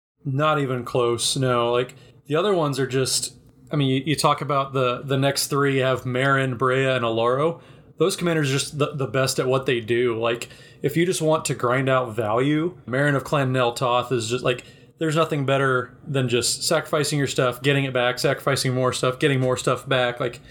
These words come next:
that's what Meren does. Like, if you wanna play, like, a grindy, you know, just drag everything out, you know, maybe play some stacks effects, like, Meren's just the best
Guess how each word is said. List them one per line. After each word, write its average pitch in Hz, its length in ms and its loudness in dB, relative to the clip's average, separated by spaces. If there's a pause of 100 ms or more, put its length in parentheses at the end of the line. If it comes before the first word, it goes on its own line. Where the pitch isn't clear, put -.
(180)
that's 196 180 2
what 170 140 2
Meren 131 340 0
does. 117 240 2
Like, 117 160 -2
if - 80 -12
you 156 80 2
wanna 156 140 2
play, 147 180 0
like, 127 160 0
a 120 60 -2
grindy, 143 720 0 (420)
you 131 120 0
know, 117 100 0
just 107 180 -6
drag 139 300 0
everything 139 460 0
out, 127 420 0 (260)
you 127 80 -2
know, 120 60 0
maybe 120 180 2
play 127 160 0
some 120 160 -6
stacks 143 420 -2
effects, 135 420 0
like, 117 120 -2
Meren's 131 340 0
just 127 140 -4
the 135 80 0
best 117 560 0